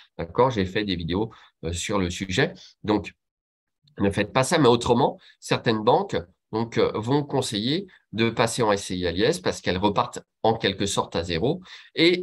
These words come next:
actuellement même, ça va plus loin. Il y a des banques qui prêtent, euh, dans de bonnes conditions.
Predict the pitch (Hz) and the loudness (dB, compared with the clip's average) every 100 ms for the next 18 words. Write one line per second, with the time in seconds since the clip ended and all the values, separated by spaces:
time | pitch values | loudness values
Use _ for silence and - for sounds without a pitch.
0 | 180 - 165 - 156 135 131 127 220 220 | -2 -2 -2 0 2 4 4 4 2 0
1 | 147 139 143 131 120 - - - - 110 | -4 -2 -4 -4 -4 -6 -10 -16 -2 0
2 | 113 127 165 190 - 117 - 156 196 - | 0 4 4 2 -6 -10 -2 0 0 -6
3 | - - _ 87 101 113 104 95 92 180 | -18 -20 _ -2 2 2 2 2 4 4
4 | 185 180 151 123 120 - 175 | 2 -2 -4 -4 -4 -4 -6